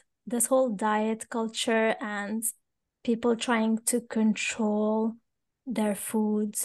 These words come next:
and I feel like it's unfair that we have all these misconceptions and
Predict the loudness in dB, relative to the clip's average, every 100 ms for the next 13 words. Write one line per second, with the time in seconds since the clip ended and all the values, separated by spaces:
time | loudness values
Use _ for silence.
0 | -8 _ _ _ _ _ _ _ _ -2
1 | 2 2 2 -2 -10 _ _ _ _ _
2 | _ _ _ _ -20 _ _ _ _ -2
3 | 4 4 6 4 4 2 0 -2 0 2
4 | 4 4 2 -2 -12 _ _ _ _ _
5 | _ _ _ _ _ 0 2 2 2 4
6 | 4 4 2 2 6 6 4 -2 _ _
7 | _ 0 0 0 -2 4 4 4 2 2
8 | 6 4 4 4 4